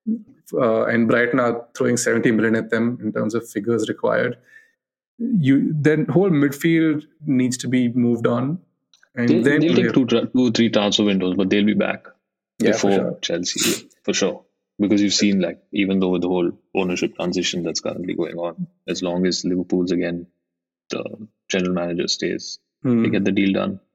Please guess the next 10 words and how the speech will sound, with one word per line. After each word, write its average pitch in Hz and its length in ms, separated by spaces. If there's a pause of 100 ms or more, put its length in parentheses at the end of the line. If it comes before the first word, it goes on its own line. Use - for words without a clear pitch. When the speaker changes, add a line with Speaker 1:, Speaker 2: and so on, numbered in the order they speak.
(400)
Speaker 1:
No, 226 80
but 214 140
the 165 80
general 196 180
manager 233 200
is 143 100
gone. 123 500 (300)
So 131 340
Speaker 2:
Okay. 98 280 (340)
Speaker 1:
the, 139 320